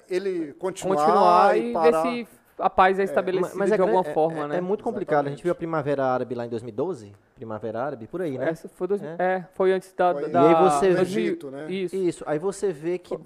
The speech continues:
Speaker 2: foi antes das manifestações.
Speaker 3: é bem complicado,
Speaker 2: No
Speaker 3: porque
Speaker 2: Brasil.
Speaker 3: quando você derruba determinados regimes, que sejam te-, algumas teocracias ou que sejam algumas milícias,
Speaker 2: Aí fica pior.
Speaker 3: Aí fica pior, porque outra ga-, outra milícia toma conta do lugar,
Speaker 2: <laughs> É,
Speaker 3: ou
Speaker 2: igual
Speaker 3: então o
Speaker 2: o
Speaker 3: exército toma conta.
Speaker 2: No Iraque, né, a, com a derrubada do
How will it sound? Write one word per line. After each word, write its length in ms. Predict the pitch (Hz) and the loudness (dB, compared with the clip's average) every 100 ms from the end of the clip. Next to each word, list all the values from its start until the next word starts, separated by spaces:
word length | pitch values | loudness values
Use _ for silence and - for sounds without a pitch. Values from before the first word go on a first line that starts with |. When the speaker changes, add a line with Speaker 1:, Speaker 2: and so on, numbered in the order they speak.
| _ | _
Speaker 2:
foi 140 | - 160 | -8 -8
antes 120 | 165 | -4
das 180 | 165 151 | -4 -4
manifestações. 640 | 165 156 160 - 156 208 | -6 -10 -8 -6 -4 -4
Speaker 3:
é 40 | 170 | 0
bem 160 | 202 | 0
complicado, 600 | 240 233 190 - 156 208 | 0 -2 -2 -4 -4 -4
Speaker 2:
No 40 | 165 | -6
Speaker 3:
porque 220 | 156 165 | -8 -6
Speaker 2:
Brasil. 160 | 139 180 | -6 -6
Speaker 3:
quando 160 | 226 | -6
você 280 | 202 196 - | -6 -6 -6
derruba 420 | 156 156 135 139 | -4 -4 -2 -2
determinados 680 | 135 131 131 127 120 120 117 | -2 -2 -6 -6 -6 -6 -6
regimes, 320 | 123 113 123 | -8 -8 -12
que 60 | - | -10
sejam 220 | 202 180 | -8 -8
te-, 100 | 160 | -4
algumas 320 | 135 139 135 | -4 -4 -6
teocracias 720 | - 131 117 110 - 127 117 104 | -4 -4 -2 -8 -10 -10 -10 -10
ou 80 | |
que 80 | 110 | -12
sejam 240 | - 117 117 | -10 -8 -8
algumas 300 | 113 117 107 | -8 -12 -12
milícias, 680 | 107 104 160 - 95 - _ _ _ _ _ | -12 -8 -8 -10 -16 -20 _ _ _ _ _
Speaker 2:
Aí 80 | - | -18
fica 160 | - - | -14 -4
pior. 320 | 202 151 127 | 0 2 2
Speaker 3:
Aí 140 | 202 | 2
fica 120 | 214 - | 0 0
pior, 320 | 269 214 262 | 2 4 2
porque 220 | - 190 | 2 2
outra 180 | 190 202 | 2 2
ga-, 180 | 185 180 | 2 2
outra 200 | 202 208 | 2 0
milícia 320 | 180 196 202 | 0 -2 -2
toma 180 | 185 170 | -2 -2
conta 280 | 165 175 | -2 -4
do 80 | 170 | -2
lugar, 340 | 165 131 147 180 | -2 2 4 4
Speaker 2:
<laughs> 20 | |
É, 40 | |
Speaker 3:
ou 60 | 156 | 4
Speaker 2:
igual 120 | 180 | 4
Speaker 3:
então 160 | 165 165 | 4 4
o 100 | 151 | 4
Speaker 2:
o 60 | |
Speaker 3:
exército 360 | 156 139 165 - | 4 2 -2 -2
toma 180 | 165 143 | -6 -6
conta. 640 | - 135 170 170 147 131 - _ - | -6 -8 -6 -8 -8 -10 -12 _ -6
Speaker 2:
No 100 | 247 | -2
Iraque, 460 | 269 240 240 170 | 2 2 0 -4
né, 260 | 143 156 156 | -6 -4 -4
a, 340 | 139 123 117 - | -2 -4 -8 -10
com 80 | 151 | -10
a 60 | |
derrubada 500 | 139 143 139 135 139 | -8 -8 -4 -4 -4
do 600 | 139 143 139 127 113 110 | -6 -6 -6 -6 -6 -10